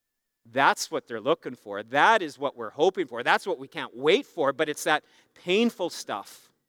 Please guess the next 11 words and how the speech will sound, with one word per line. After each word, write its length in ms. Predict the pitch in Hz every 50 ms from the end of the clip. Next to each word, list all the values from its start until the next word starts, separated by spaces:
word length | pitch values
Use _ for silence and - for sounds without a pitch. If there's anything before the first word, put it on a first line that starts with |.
| _ _ _ _ _ _ _ _ _ -
that 140 | 139 135
we 100 | 135 135
must 380 | 127 127 131 147 160 - - -
go 180 | - 151 135 123
through 320 | - - - 165 156 143
in 160 | 131 117 110 110 _
order 460 | - 135 139 139 135 123 113 101 - _ _ _ _ _ _ _ _ _ _
to 100 | - 127
get 500 | 104 110 127 127 120 98 _ - - - _ _ _ _ _ _ _ _ _ _
the 60 | - 101
good, 340 | 95 95 110 107 101 98